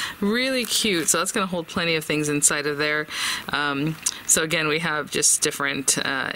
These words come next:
info here and the instructions on how to put together our, uh, telephone. How cute. Oh my goodness. So we will get to that in just a second. Um, you see there's inlays and all kinds of fun things.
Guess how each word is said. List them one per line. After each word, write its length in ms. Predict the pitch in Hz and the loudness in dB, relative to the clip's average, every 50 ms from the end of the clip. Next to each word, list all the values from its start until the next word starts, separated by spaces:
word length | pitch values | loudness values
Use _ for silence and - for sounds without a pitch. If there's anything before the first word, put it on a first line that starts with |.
| - | -2
info 400 | - 170 170 170 - 175 156 160 | -2 -2 0 0 0 0 0 0
here 400 | 156 165 156 151 147 143 147 147 - - - - - - - - - - - - - - | 0 0 2 2 2 0 0 -2 -4 -10 -10 -10 -10 -16 -16 -16 -16 -16 -16 -12 -6 -4
and 220 | 139 135 131 120 | -2 -2 0 0
the 20 | |
instructions 640 | 117 - - - - 214 - - - 214 196 190 - | 0 2 2 2 2 2 2 2 2 2 2 2 2
on 80 | 139 156 | 0 -2
how 140 | - 170 156 | -2 -2 -2
to 80 | 151 | -2
put 240 | - - - - - | -2 -2 -4 -2 -2
together 420 | - 151 147 139 135 143 139 - - - | -2 0 0 -2 0 -2 -2 -2 -2 -2
our, 400 | 135 139 135 127 135 143 147 - - - - - - - - - - - - - - - - | -2 -2 0 0 -2 -2 -4 -6 -6 -6 -6 -6 -4 -6 -10 -10 -10 -12 -12 -12 -12 -8 -6
uh, 520 | 156 160 156 151 151 147 151 151 151 156 156 - | -6 -4 -4 -4 -4 -4 -4 -4 -4 -4 -4 -6
telephone. 760 | - - 254 302 370 349 - - 202 180 165 165 165 160 156 | -4 -4 -4 -4 -6 -6 -6 -4 -2 -2 -2 0 0 0 -2
How 280 | - 208 233 269 294 277 - | -2 -2 -2 -2 -2 -2 -2
cute. 840 | - - - - 247 254 269 285 294 302 285 233 - - - - - - - - | -2 0 0 2 2 2 2 2 2 0 0 0 2 2 2 2 0 -4 -2 0
Oh 80 | 190 202 | 2 2
my 140 | 196 180 165 | 2 2 2
goodness. 260 | 165 156 143 135 - | 2 0 2 4 4
So 160 | - - 175 | 4 4 4
we 100 | 180 185 | 2 2
will 80 | 190 180 | 2 2
get 140 | 180 170 | 2 2
to 120 | - - 165 | 2 2 2
that 200 | 147 147 135 - | 2 0 0 -2
in 60 | 135 | -2
just 200 | 143 - - - | 0 0 0 0
a 60 | 139 | 2
second. 200 | - 175 269 311 - - - - - - - - - - - - - - - - - | 0 -2 -2 -2 -4 -6 -6 -6 -4 -4 -2 -2 -2 -4 -4 -4 -4 -4 -4 -4 -2
Um, 520 | 156 156 151 143 143 139 135 139 135 - 151 - - - - | 0 0 0 0 -2 -2 -2 -2 -2 -2 -4 -4 -4 -4 -2
you 60 | 160 | 0
see 140 | 151 - - | 0 0 0
there's 180 | - 113 127 - | 0 0 0 0
inlays 380 | - 202 196 185 180 175 170 | 0 2 2 2 2 2 2
and 60 | 165 160 | 0 0
all 60 | 151 | 0
kinds 180 | - 156 143 | -2 -2 -2
of 60 | 147 - | -2 -2
fun 160 | - 139 143 | -2 -4 -2
things. 320 | - 143 139 151 156 - | 0 0 0 0 0 0